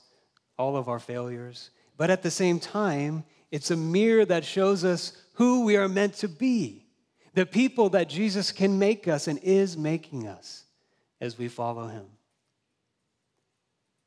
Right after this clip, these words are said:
That's what the law is. It's God's vision for the, the, the flourishing life, a life of wholeness,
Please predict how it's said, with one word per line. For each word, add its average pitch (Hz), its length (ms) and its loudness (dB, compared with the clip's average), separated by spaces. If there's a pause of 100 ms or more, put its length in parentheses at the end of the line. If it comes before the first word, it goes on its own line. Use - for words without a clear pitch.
(360)
That's 175 200 -8
what 160 100 -8
the 156 80 -4
law 147 240 -2
is. 156 440 -12 (920)
It's 147 140 -18
God's 165 260 -2
vision 160 320 -4
for 156 140 -8
the, 147 160 -8 (100)
the, 139 220 -10
the 139 80 -14
flourishing 160 560 -6
life, 156 340 -18 (400)
a 156 80 -6
life 185 280 0
of 175 100 -2
wholeness, 170 640 -4